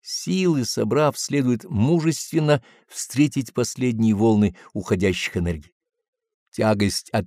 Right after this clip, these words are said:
несоответствия того, что уходит, с тем, что идет.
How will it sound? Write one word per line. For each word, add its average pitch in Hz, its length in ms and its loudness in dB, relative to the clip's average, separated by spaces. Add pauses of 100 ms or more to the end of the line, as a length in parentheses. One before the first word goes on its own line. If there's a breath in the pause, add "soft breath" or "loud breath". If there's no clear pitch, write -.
несоответствия 104 1120 2
того, 87 220 -8
что - 200 -10
уходит, 120 680 -2 (400)
с - 140 -20
тем, 95 180 -6
что 92 220 -6
идет. 87 300 -8